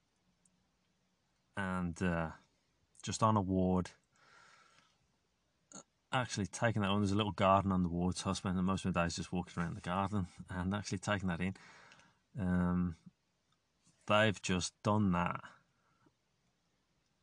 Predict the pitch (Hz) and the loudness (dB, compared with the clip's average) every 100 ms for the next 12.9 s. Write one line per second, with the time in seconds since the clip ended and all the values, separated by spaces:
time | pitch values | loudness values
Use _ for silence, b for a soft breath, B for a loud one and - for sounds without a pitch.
0 | _ 92 - 98 87 90 87 87 82 _ | _ -12 -2 0 0 -2 0 0 -4 _
1 | _ _ _ _ _ _ _ _ _ _ | _ _ _ _ _ _ _ _ _ _
2 | _ _ _ _ - 92 87 95 98 95 | _ _ _ _ -4 -2 0 0 0 0
3 | 87 90 85 87 87 - - _ _ B | 0 0 -2 -4 -6 -10 -16 _ _ B
4 | B B B B B B B B B _ | B B B B B B B B B _
5 | _ _ _ _ _ _ _ _ - 87 | _ _ _ _ _ _ _ _ -18 -6
6 | 90 104 104 107 90 90 92 101 90 87 | 0 2 2 2 2 2 2 2 2 0
7 | 90 85 98 95 87 85 85 87 - 90 | -2 -4 0 0 0 0 0 -2 2 0
8 | 87 - B B B _ - - 90 92 | 0 -4 B B B _ -20 -16 -6 -4
9 | - 90 82 - 92 95 98 - 90 85 | -4 -8 -6 0 2 2 0 -2 -2 -2
10 | - - 95 90 87 101 104 87 98 110 | -6 -6 -2 -2 -2 -2 -2 0 0 0
11 | 113 - 98 104 120 113 113 101 - - | -2 -6 -2 0 2 4 4 2 -8 -12
12 | _ - - _ _ _ - 87 | _ -20 -20 _ _ _ -6 -6